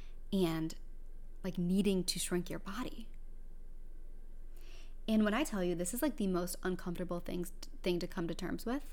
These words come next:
And it was, like, the hardest thing of my journey when I realized that I was going to intentionally and purposefully gain weight. My ego was, like, screaming and crying, but my intuition was like, "No, you're gonna do this. You're fine."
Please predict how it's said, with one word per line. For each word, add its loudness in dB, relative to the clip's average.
And 8
it 10
was, 8
like, 4
the 4
hardest 4
thing 0
of 0
my 2
journey 0
when 4
I 6
realized 4
that -2
I 2
was 0
going 2
to 0
intentionally 2
and 0
purposefully 2
gain 2
weight. -4
My 6
ego 6
was, 2
like, 0
screaming 2
and 2
crying, 2
but 6
my 6
intuition 0
was -2
like, -2
"No, 2
you're 2
gonna 4
do 0
this. -4
You're 0
fine." -2